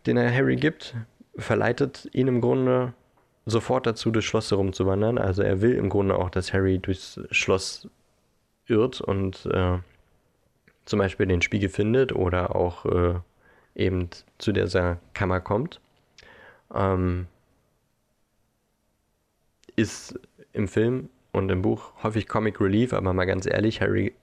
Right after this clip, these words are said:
äh, Hagrid sagt wirklich, wirklich, wirklich oft, dass er Dinge nicht hätte sagen sollen. Hagrid ist ein Schussel, aber vielleicht auch nicht ganz so ein Schussel und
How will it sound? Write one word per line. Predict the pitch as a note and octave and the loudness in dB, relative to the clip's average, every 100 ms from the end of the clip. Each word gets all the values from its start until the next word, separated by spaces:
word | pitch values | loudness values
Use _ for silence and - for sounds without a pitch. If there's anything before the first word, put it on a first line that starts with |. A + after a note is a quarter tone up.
| _ | _
äh, | G#2+ F#2 F#2 | 0 0 2
Hagrid | G2+ G2+ G2+ F#2 | -2 0 -2 0
sagt | F#2 F2+ G2 | -2 -2 -2
wirklich, | G2+ A2+ G#2+ F#2 - | 0 0 0 -2 0
wirklich, | G2 - F#2+ - | -2 -2 -6 -4
wirklich | G#2+ B2 B2 F#2+ - | 0 0 0 -2 0
oft, | G#2 - - - - - - _ - | -2 -4 -16 -20 -20 -20 -20 _ -4
dass | B2 A2+ | 0 2
er | A#2+ | 2
Dinge | B2 B2+ | 4 2
nicht | B2+ C3 | 2 0
hätte | B2 - F#2+ | -2 -2 0
sagen | F#2+ F#2+ F2+ | 0 0 2
sollen. | E2+ F#2 A2+ _ _ _ _ _ _ _ _ - - - - - _ _ _ _ _ | 2 2 -2 _ _ _ _ _ _ _ _ -20 -20 -20 -20 -20 _ _ _ _ _
Hagrid | A#2+ B2+ G2+ | 0 2 0
ist | - | -2
ein | A2 | -2
Schussel, | - G#2+ G#2 G#2 | 0 2 4 4
aber | G2+ G2+ | 2 0
vielleicht | - A#2 A#2+ C#3+ - - - _ _ - | 0 2 0 -2 -10 -20 -20 _ _ -8
auch | - D#3 | -4 0
nicht | C#3+ | -2
ganz | - A2 | -2 -2
so | G#2+ | -2
ein | G2 | 0
Schussel | G2 F#2+ A2 A2 | 0 2 2 2
und | G2+ G2+ G#2 | 2 0 -4